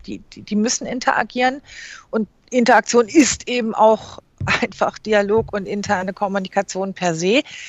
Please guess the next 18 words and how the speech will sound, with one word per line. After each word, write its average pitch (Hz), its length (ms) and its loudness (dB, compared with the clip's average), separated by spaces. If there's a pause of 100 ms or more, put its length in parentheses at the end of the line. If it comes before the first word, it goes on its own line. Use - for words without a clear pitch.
(160)
Dann 220 160 2
die 220 100 -2
Schnelligkeit. 247 840 -6
Es - 180 -8
gibt - 200 -8
Infos, 233 400 -4
die 233 80 -6
müssen 220 340 -4
einfach, 202 420 -2 (100)
ähm, 196 220 -4
sofort, 214 800 0
ähm, 202 380 -4 (480)
in 220 160 0
das, 220 200 2
in 220 200 -2
die 226 100 0
Teams, 226 560 -2
ähm, 196 420 -2